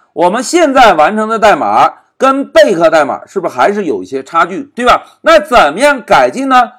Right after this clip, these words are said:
哎，同学们看，现在在我们的代码中啊，是直接使用了系统提供的 input 函数，提示用户输入内容。无论用户输入的是什么内容，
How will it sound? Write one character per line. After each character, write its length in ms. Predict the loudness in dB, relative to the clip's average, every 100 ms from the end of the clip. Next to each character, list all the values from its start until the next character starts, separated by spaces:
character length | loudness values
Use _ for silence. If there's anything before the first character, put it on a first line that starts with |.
| _
哎， 220 | -2 -2 -2
同 120 | -4
学 40 |
们 60 | 0
看， 200 | 0 0 -12 _ _
现 280 | -2 0 4
在 180 | 4 4
在 340 | 4 4 4
我 40 | 2
们 140 | -4
的 100 | -6
代 220 | 0 2
码 140 | 0 -4
中 160 | -2
啊， 260 | -2 -2 _ _
是 220 | -6 -6
直 320 | -4 -4 -2 0
接 240 | 2 0
使 200 | -2 -4
用 140 | -2 0
了 200 | -2 -4
系 400 | -10 -4 -2 -4
统 220 | -8 -16
提 160 | -12 -10
供 160 | -4
的 220 | -4 -4 -10
input 540 | -8 -8 -4 -4 -4
函 160 | -8 -2
数， 320 | 0 0 -6 _ _
提 300 | -10 -6 -4
示 220 | -4 -4
用 180 | -6 -4
户 220 | -4 -6
输 200 | -8 -6
入 100 | -4
内 140 | -4
容。 380 | -2 -2 -2 -6 _ _
无 180 | -2 2
论 280 | 4 4 4
用 240 | 0 -2
户 240 | -2 -2 -4
输 200 | -6 -2
入 60 |
的 140 | 0 0
是 340 | -2 -6 -6
什 140 | -6
么 80 | -10
内 140 | -8 -4
容， 320 | -2 -2